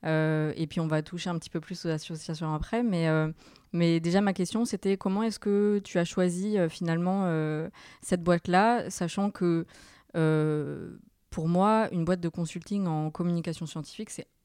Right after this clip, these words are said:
un peu obscur et avant ton arrivée, je savais même pas trop ce que c'était en fait.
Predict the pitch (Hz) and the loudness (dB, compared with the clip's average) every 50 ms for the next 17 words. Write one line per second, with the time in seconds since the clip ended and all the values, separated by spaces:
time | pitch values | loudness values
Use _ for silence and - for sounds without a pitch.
0 | _ - 185 180 180 - 190 180 175 170 165 - - 220 226 208 180 165 156 151 | _ -4 -4 -2 -2 -2 -4 -4 -4 -6 -10 -10 -6 -4 -2 0 0 0 -2 -2
1 | 165 165 - 180 165 160 156 156 160 165 170 190 208 196 180 165 156 147 147 151 | -4 -6 -6 -4 -4 -2 -2 -2 -4 -4 -4 -4 -4 -4 -4 -4 -4 -4 -4 -6
2 | 151 151 156 - - 151 147 151 - _ _ _ _ - 170 160 170 180 - 190 | -8 -10 -10 -10 -8 -8 -6 -8 -8 _ _ _ _ -8 -4 -4 -4 -4 -4 -8
3 | 190 - - - 196 190 190 185 - - 180 165 - 175 160 - 160 151 151 - | -8 -8 -6 -4 -2 -2 -2 -4 -6 -6 -6 -6 -4 -4 -4 -4 -4 -4 -6 -8
4 | - - - | -12 -14 -16